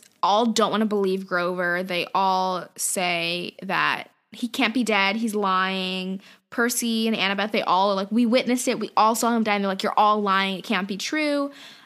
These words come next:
And that also just reminded me of, like, <laughs> older people who often don't believe in climate change and don't wanna do anything to fix it, and they don't wanna take responsibility. Whereas even in the books, Grover, even though the old satyrs, I think,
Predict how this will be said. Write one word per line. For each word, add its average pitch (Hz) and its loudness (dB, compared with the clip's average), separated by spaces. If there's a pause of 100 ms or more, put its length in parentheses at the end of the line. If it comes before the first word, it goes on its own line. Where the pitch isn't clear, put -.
(100)
And 254 4
that 277 2
also 254 2
just 285 -2
reminded 233 2
me 220 0
of, 214 -2
like, 247 -2 (440)
<laughs> - -16
older 269 2
people 247 0 (440)
who 277 2
often 247 4
don't 220 4
believe 240 0
in 240 2
climate 208 -2
change 240 0
and 240 0
don't 220 2
wanna 240 -2
do 240 0
anything 233 0
to 220 -2
fix 269 -4
it, 233 0
and 214 -4
they 214 0
don't 220 0
wanna 226 0
take 233 -4
responsibility. 214 -2 (600)
Whereas 220 2
even 269 2
in 247 4
the 233 2
books, 226 0 (300)
Grover, 233 2
even 247 0
though 269 0
the 233 0
old 220 0
satyrs, 214 0
I 214 -2
think, 202 -6